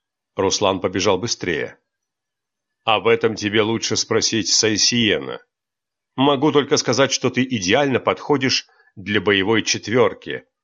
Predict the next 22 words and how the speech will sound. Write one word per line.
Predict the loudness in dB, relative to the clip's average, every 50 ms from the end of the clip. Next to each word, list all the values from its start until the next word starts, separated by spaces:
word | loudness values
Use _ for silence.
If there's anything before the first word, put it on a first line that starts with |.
| _ _ _ _ _ _ _ _ -2
и | 0 0
мы | 2 2 0 0
хотим | 0 -2 -2 -2 -2 -4 -2
натаскать | -2 0 0 0 0 0 0 -2 -2 -2
тебя | -6 -2 0 0 0
до | 2 0
их | -2 -2 -4 -6 -10 -6
уровня. | -4 -2 0 0 0 0 0 0 0 -2 -4 _ _ _ _ _ _ _ _ _ _ _ _ _ _ _ _ _ _
Ну | -6 -2 0 0 2 2 2 2 2
и | 0 0 0 0 0
Кайл | -2 -2 -2 0 2 2 2 0 -2
за | -6 -8 -6
тебя | -6 -2 -2 -2 0
просил, | 0 0 0 2 2 2 2 2 2 0 -4 -10 _ _ _ _ _ _ _ _ _ _ _ _ _
а | -2 0 0
ему | 0 0 2 2 4 4
отказать | 4 2 2 0 0 0 2 2 2 2 0 -2 -6 -18 _ _ _ _ _ _
себе | -6 -4 -2 -2 0 0 0 0
дороже». | 2 0 0 0 -2 -4 -4 -4 -4 -4 -4 -6 _ _ _ _ _ _ _ _ _ _ _ _ _ _ _ _ _ _ _ -10
«Хелл, | -2 2 2 2 2 0
контролируй | -2 -4 -4 -2 0 0 0 0 2 2 2 2
дыхание. | 2 0 -2 0 0 -2 -2 -2 -4 -6 -8 -8 -10 -14